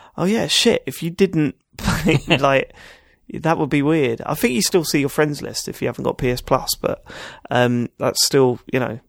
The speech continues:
the, a lot of stuff with, like, online leaderboards and shit, n-, not seeing that in game would, would be a bit weird these days. Um,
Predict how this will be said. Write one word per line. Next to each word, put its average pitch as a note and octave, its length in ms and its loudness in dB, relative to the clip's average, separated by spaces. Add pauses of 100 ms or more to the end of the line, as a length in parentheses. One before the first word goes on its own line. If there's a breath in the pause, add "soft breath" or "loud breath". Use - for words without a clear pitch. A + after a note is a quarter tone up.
(180)
the, B2+ 260 -2
a B2+ 40 2
lot C#3 200 4
of C3 80 -2
stuff - 280 -2
with, C3 140 -2
like, A#2+ 180 -2
online B2+ 340 2
leaderboards B2 520 -2
and - 180 -14
shit, - 400 -6 (380 loud breath)
n-, C3 120 -4 (180)
not C#3+ 280 2
seeing C3 260 4
that C3+ 180 0
in B2 120 -4
game A2+ 280 -4
would, A#2 140 -4 (200)
would B2+ 200 0
be A#2+ 100 2
a A#2+ 40 4
bit - 180 -2
weird B2 260 2
these - 220 -4
days. - 300 -6 (540 loud breath)
Um, C#3 420 2